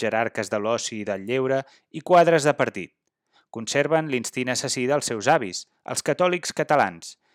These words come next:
i no estan disposats a tolerar l'emancipació, la majoria d'edat dels suposats ciutadans de Catalunya. Ens volen cuidar, i es volen cuidar que no hi hagi cap altra sortida que la mort social per tots aquells que encara no han entès que hi ha uns líders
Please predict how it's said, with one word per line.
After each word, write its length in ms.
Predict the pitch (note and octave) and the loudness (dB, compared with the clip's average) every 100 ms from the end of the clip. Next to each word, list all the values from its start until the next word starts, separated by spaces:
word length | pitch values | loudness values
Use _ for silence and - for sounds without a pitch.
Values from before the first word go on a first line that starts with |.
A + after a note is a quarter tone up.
| - | -12
i 140 | C3+ C#3+ | -8 -4
no 60 | |
estan 300 | C#3 - D3 C3+ | -4 -2 -2 -2
disposats 540 | B2 D#3+ D3+ C3 E3 | -6 -2 2 2 2
a 20 | |
tolerar 380 | D#3+ D3 G#2+ G#2+ A#2 | 0 2 4 4 2
l'emancipació, 720 | A#2 G#2+ - G#2+ G2+ D#3+ D3 _ _ _ | 0 -4 -6 -6 -6 -4 -8 _ _ _
la 140 | - B2+ | -4 -2
majoria 400 | A#2+ C3 D#3+ E3+ | -2 0 4 6
d'edat 380 | A#2+ B2 F3 - _ _ _ | 6 6 4 2 _ _ _
dels 240 | - A#2 - | -4 -4 -4
suposats 540 | D3 C3+ A#2 B2+ - | -8 -2 0 0 -2
ciutadans 480 | C3 A#2+ G#2+ G2 G#2 | -4 -4 -4 -6 -6
de 60 | G2 | -6
Catalunya. 480 | G2 F#2+ F2+ E2 E2 _ _ _ _ | -4 -6 -8 -12 -20 _ _ _ _
Ens 160 | A#2+ A2+ | -14 -2
volen 240 | A#2+ A2+ | 0 0
cuidar, 460 | G#2+ A2 B2 A2 - _ _ - | -4 -2 0 0 -4 _ _ -6
i 80 | C#3 | -2
es 80 | B2 | 2
volen 320 | E3+ G#3+ F#3 | 2 2 -2
cuidar 300 | - C3+ E3 | -4 0 0
que 160 | G3+ A#2 | 0 -2
no 80 | A#2 | 2
hi 80 | B2+ | 2
hagi 240 | A2 A2 | 2 0
cap 240 | B2+ D3 | 0 2
altra 240 | E3 D3 C3+ | 2 0 -4
sortida 540 | D#3+ D3+ B2 G#2 A2+ _ _ - | -6 -4 -2 0 -2 _ _ -4
que 160 | A#2 | 0
la 80 | G#2+ | 0
mort 240 | A#2 E3 D#3+ | 0 -2 -2
social 560 | C3 - C#3+ F3+ G#3+ - - _ | -6 -2 0 0 -2 -12 -20 _
per 140 | C#3+ C3 | -4 -2
tots 240 | G3+ G3 | -2 -2
aquells 400 | G3+ F3 F#3 - | -2 0 -2 -2
que 80 | D3 | -4
encara 320 | A#2+ C#3 D3 C3 | 0 2 4 2
no 80 | C#3 | -2
han 80 | E3 | -4
entès 480 | C3 A2+ G#2 B2+ - | 0 0 0 -2 -4
que 80 | |
hi 80 | A2+ | 0
ha 80 | B2+ | 0
uns 240 | B2 G#2 | 0 -4
líders 400 | C3+ C#3+ F3+ - | -2 0 0 -2